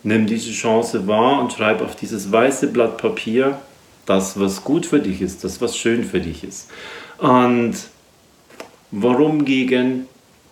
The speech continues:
diese Angst und für Sicherheit? Ich mache immer für etwas und nicht gegen etwas. Für,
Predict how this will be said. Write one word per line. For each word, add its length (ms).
diese 300
Angst 440
und 220
für 680
Sicherheit? 580
Ich 140
mache 260
immer 240
für 480
etwas 380
und 80
nicht 220
gegen 400
etwas. 340
Für, 400